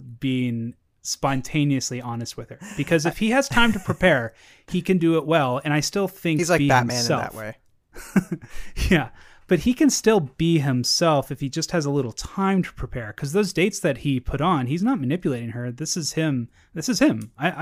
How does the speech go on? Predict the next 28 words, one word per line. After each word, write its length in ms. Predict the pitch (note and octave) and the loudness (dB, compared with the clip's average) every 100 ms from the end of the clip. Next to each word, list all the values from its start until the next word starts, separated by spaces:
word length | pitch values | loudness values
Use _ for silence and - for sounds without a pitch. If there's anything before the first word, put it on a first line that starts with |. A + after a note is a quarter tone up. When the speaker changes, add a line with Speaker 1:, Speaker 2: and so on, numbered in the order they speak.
| G#3+ | -4
Speaker 1:
I, 60 | F3 | -4
I 60 | |
get 120 | E3+ D#3 | -4 -4
the 80 | |
sense 260 | C#3 G3+ F3 | -4 -4 -6
that 120 | - | -8
this 160 | D3 - | -8 -8
is 140 | B2 | -6
really 140 | C#3 D4+ | -6 0
Speaker 2:
Yeah. 80 | |
Speaker 1:
Hitch. 360 | F#3+ - - - _ _ _ - | 0 -2 -8 -16 _ _ _ -4
Speaker 2:
I 80 | A#3+ | -2
mean, 160 | A#3 F3+ | 0 -2
it's 180 | E3+ | -6
kind 200 | - G#3 | -6 -8
of 60 | G#3 | -4
the 80 | F3+ | -2
way 260 | D3+ C#3 C3 | 0 0 -2
that 280 | - B2 - | -4 -6 -4
a 80 | B2 | -4
lot 160 | B2 | -4
of 80 | A2+ | -6
introverts 640 | - A#2+ - A#2 A#2+ - A#2 | -10 -10 -8 -8 -6 -8 -8
deal 360 | B2 B2 A#2 | -6 -4 -4
with, 340 | A2 A2+ - - - | -6 -10 -12 -20 -12
like, 200 | A#2 A2 | -10 -8
social 340 | - B2 - A#2 | -8 -8 -8 -8
situations. 800 | C3 B2 B2+ B2 C#3+ D3 - | -8 -6 -8 -8 -12 -12 -16